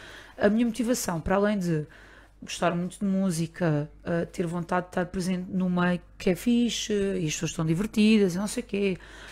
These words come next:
ah, gostar de alguma música em particular e chegar até lá, fotografar cada vez melhor, ah, usar câmaras mais interessantes ou menos interessantes e ver o que é que posso fazer com elas.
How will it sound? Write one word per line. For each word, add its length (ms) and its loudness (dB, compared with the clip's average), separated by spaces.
ah, 300 4
gostar 320 -2
de 60 2
alguma 240 0
música 280 -4
em 40 -4
particular 520 -2
e 60 0
chegar 280 0
até 220 2
lá, 460 4
fotografar 560 -4
cada 200 -2
vez 200 0
melhor, 640 2
ah, 880 4
usar 360 4
câmaras 420 0
mais 200 0
interessantes 460 -2
ou 60 -2
menos 180 -2
interessantes 400 -4
e 20 -8
ver 120 -2
o 40 -6
que 100 -6
é 20 -6
que 60 -10
posso 200 -6
fazer 180 -6
com 200 -6
elas. 380 -4